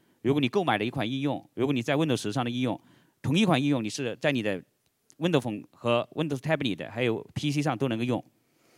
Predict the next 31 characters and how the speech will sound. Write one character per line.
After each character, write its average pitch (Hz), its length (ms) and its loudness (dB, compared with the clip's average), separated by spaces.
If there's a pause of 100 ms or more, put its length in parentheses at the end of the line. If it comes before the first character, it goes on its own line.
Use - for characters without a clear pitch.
(400)
那 185 140 6
么 165 100 8
同 160 180 4
一 247 120 6
个 214 120 10
应 208 120 6
用 185 100 4
商 190 180 4
店， 180 280 4 (600)
这 185 120 6
也 135 100 10
是 143 240 4
就 131 100 4
是 127 40 2
说 143 120 4
Windows，Windows，Windows 151 1160 2
十 120 180 2
的 135 80 4
一 135 80 4
个， 127 180 2
一 127 40 2
个 135 60 2
非 170 100 0
常 139 120 2
大 139 80 0
的 131 80 2
好 113 160 0
处， - 20 -2
就 107 40 -4
是 113 60 -4
说 131 120 0